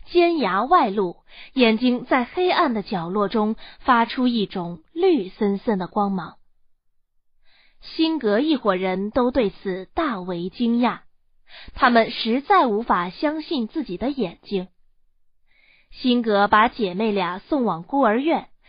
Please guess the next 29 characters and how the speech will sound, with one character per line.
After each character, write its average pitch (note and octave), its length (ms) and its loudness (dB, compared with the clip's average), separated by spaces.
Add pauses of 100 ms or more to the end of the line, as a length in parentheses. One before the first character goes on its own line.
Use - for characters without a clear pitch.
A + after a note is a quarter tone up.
(200)
试 E4 220 2
图 G#3+ 280 0
将 D#4+ 240 2
这 D#4+ 140 0
两 F#3+ 180 0
个 G3 80 -8
孩 F3+ 320 -6
子 G3 240 0 (300)
培 G3 180 0
养 G3 240 2
成 G3 460 -4
真 F4 320 -2
正 E4+ 240 0
的 F3+ 100 -6
人。 E3+ 240 -8 (880)
辛 A#3+ 320 0
格 G#3 220 4
还 G#3+ 200 0
为 A3 140 4
他 A#3 220 0
们 A3 160 0
分 F4 260 -4
别 B3 220 -4
取 F#3 240 -8
了 F3 100 -8
名 F3 300 -8
字。 A3 220 -4 (920)
可 F#3+ 200 -2
惜 G3+ 360 -4